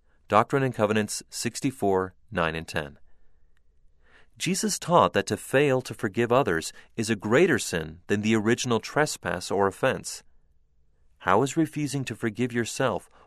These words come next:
or someone else the equivalent of denying the Savior's atonement for sin?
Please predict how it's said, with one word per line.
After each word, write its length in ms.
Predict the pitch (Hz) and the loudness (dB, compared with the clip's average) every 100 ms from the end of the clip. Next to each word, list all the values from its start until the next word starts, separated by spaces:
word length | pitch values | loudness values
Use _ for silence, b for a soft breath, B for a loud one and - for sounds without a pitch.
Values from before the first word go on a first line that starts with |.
| - | 0
or 180 | 110 | 2
someone 420 | 147 - 143 123 123 | 2 2 2 2 2
else 380 | 165 101 - - _ _ - | 2 0 -4 -14 _ _ -8
the 140 | 104 101 | -4 -4
equivalent 560 | - - 151 143 147 | -4 -2 0 0 -2
of 180 | - 92 | -2 -2
denying 480 | 92 95 110 123 117 | -2 0 0 0 -2
the 80 | 92 | -6
Savior's 560 | - 110 113 117 107 | -4 -4 -4 -6 -6
atonement 500 | 98 - 135 107 78 | -8 -4 -4 -4 -6
for 140 | - 104 | -8 -8
sin? 360 | - 110 76 | -4 -4 -6